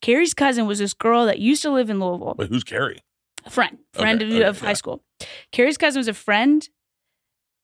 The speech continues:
Speaker 1: that used to live in Louisville, and then she moved to New York to be a model. But she would come down in the summers and holidays, and she'd come to parties with us and be like, "Oh, it's Carrie's cousin."
Speaker 2: Yeah.
Speaker 1: And she was just very Carrie's cousin, all right? She was, she was a soft taco,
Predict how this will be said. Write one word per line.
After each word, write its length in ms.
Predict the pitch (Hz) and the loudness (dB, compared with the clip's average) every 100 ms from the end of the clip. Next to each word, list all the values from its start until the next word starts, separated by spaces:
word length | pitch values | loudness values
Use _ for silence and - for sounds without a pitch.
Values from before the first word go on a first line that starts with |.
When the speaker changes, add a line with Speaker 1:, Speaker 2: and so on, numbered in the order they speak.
| - | -2
Speaker 1:
that 180 | 233 - | 0 0
used 120 | 262 | 0
to 40 | |
live 120 | 330 311 | 0 4
in 80 | |
Louisville, 460 | 285 262 233 233 233 - | 4 4 2 0 -2 -6
and 120 | 214 | -4
then 100 | 214 | -2
she 220 | 202 - | -4 -2
moved 420 | 214 220 254 233 - - | 0 2 0 -4 -12 -10
to 120 | - | -2
New 100 | 226 | 0
York 200 | 202 196 | 0 -4
to 60 | - | -6
be 80 | 196 | -6
a 60 | |
model. 420 | 175 160 - - _ _ _ | -4 -6 -8 -12 _ _ _
But 80 | 208 | -6
she 140 | - 240 | -2 -2
would 100 | 208 | 0
come 240 | 262 269 | 2 2
down 240 | 262 240 233 | 2 0 -2
in 60 | |
the 60 | 214 | -4
summers 440 | - 220 214 214 | -2 0 0 -2
and 120 | - - | -6 -4
holidays, 600 | 233 233 220 190 185 - | 0 2 2 0 -2 -6
and 80 | - | -8
she'd 140 | - | -8
come 140 | - 202 | -4 -6
to 60 | |
parties 320 | 190 226 202 185 | 0 0 0 -6
with 140 | - | -12
us 220 | - - - | -12 -10 -6
and 80 | 196 | -4
be 60 | |
like, 100 | 185 - | -4 -2
"Oh, 100 | 208 | -2
it's 140 | 196 | -4
Carrie's 260 | - 190 - | -6 -8 -6
cousin." 320 | 196 214 - - _ | -8 -8 -12 -20 _
Speaker 2:
Yeah. 200 | 87 78 - _ - | -8 -8 -12 _ -2
Speaker 1:
And 320 | 220 214 208 | 0 2 -2
she 180 | - 262 | -4 -4
was 220 | 247 240 | -2 -2
just 200 | 196 220 | -2 -4
very 260 | 196 208 208 | 0 0 0
Carrie's 320 | - 190 175 | 0 -4 -4
cousin, 400 | - 185 - 254 - _ | -6 -8 -8 -14 -16 _
all 80 | 185 | -4
right? 320 | 190 196 - - | 0 0 -2 -8
She 260 | - 220 | -8 -6
was, 580 | 202 202 202 196 202 - _ _ | -2 2 2 2 0 -8 _ _
she 160 | - 226 | -8 -4
was 100 | 202 | -4
a 40 | |
soft 320 | 185 220 190 | 0 -2 -2
taco, 440 | - 135 - - | -4 -6 -6 -12